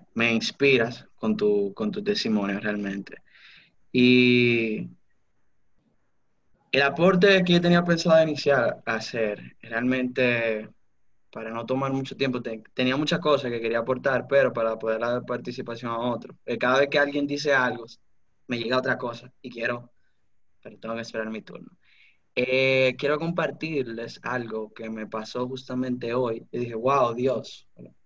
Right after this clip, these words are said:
tú me pones a prueba hoy mismo con el ca-, con, con, con el tema que, que leímos". Y es algo que personalmente, inconscientemente, no me daba cuenta que he sido poco empático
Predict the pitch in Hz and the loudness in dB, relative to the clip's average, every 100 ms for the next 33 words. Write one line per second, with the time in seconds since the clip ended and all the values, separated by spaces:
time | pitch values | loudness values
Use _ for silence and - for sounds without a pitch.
0 | - 131 139 156 147 143 151 151 151 175 | -6 -4 0 2 2 4 6 6 8 6
1 | 147 127 123 - - - _ _ _ - | 6 2 -2 -10 -16 -20 _ _ _ -8
2 | 120 110 120 147 - 117 113 110 117 113 | -6 -2 -2 -2 -4 -4 -6 -6 -6 -4
3 | 107 104 _ _ _ _ _ 120 117 113 | -6 -8 _ _ _ _ _ -6 -4 -2
4 | 151 202 120 - 107 104 101 98 - - | -2 0 -2 -4 -4 -4 -6 -14 -16 -8
5 | 107 107 147 139 107 - - _ _ _ | -4 0 0 -2 -6 -12 -20 _ _ _
6 | _ - 139 139 143 143 143 143 139 147 | _ -6 -2 0 2 2 2 2 2 4
7 | 185 202 190 185 180 180 156 160 165 170 | 4 4 4 2 0 0 0 0 0 -2
8 | 160 160 160 160 151 143 147 151 160 160 | -2 -4 -2 -4 -2 -4 -4 -4 -2 -4
9 | 135 127 127 131 131 127 - 135 120 117 | -2 -4 -4 -2 -2 -4 -6 -6 -6 -8
10 | 110 - 117 - 131 127 113 127 127 117 | -12 -12 -12 -8 -4 -4 -2 -4 -4 -10
11 | - 123 107 - | -6 -6 -6 -14